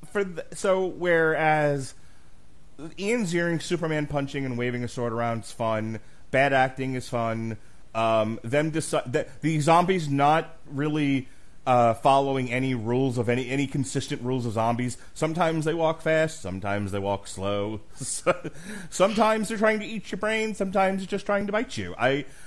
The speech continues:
like, it's fine. No one knows how, no one writing this movie really knows how to write a zombie movie. Got it. Um, I'm willing to just kind of play with my phone and watch this passively and have fun with it. Um, but, uh,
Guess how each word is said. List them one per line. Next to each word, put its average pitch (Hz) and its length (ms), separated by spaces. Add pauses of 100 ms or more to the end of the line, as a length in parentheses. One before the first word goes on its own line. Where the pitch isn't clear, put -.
(200)
like, 170 220
it's 254 200
fine. 196 560
No 160 140
one 165 100
knows 160 160
how, 160 120
no 151 160
one 151 400
writing 135 260
this 135 120
movie 147 280
really 123 200
knows 123 160
how 123 100
to 117 60
write 113 120
a 110 40
zombie 101 280
movie. 85 320
Got 151 220
it. 139 120 (520)
Um, 151 380
I'm 190 300
willing 196 380
to 190 80
just 160 340
kind 151 200
of 123 100
play 143 200
with 147 140
my 135 120
phone 127 320
and 120 180
watch 113 340
this 117 160
passively 110 720
and 95 80
have 110 200
fun 101 260
with 104 180
it. 117 200 (720)
Um, 123 560 (480)
but, 131 520
uh, 120 460